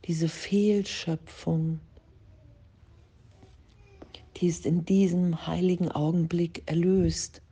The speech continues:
weil sie überhaupt nicht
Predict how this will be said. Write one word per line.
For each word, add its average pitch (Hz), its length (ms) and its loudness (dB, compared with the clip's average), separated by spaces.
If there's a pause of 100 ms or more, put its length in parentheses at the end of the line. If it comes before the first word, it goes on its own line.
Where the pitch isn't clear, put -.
(2750)
weil 160 120 -2
sie - 80 -10
überhaupt 160 840 -4 (280)
nicht 180 600 -2